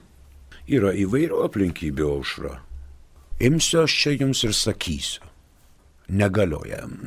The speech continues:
Visi sakramentai yra galiojantys, kol neįrodyta priešingai. Kol neįrodoma priešingai.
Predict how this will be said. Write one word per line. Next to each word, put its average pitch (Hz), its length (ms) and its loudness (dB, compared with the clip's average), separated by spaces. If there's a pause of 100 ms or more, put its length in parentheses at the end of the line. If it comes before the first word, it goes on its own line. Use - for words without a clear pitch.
Visi 151 560 4
sakramentai 120 1040 4 (160)
yra 113 200 2
galiojantys, 107 1040 4
kol 113 520 4
neįrodyta 107 1300 4
priešingai. 71 840 0 (1080)
Kol 143 360 4
neįrodoma 104 840 4
priešingai. 71 800 -4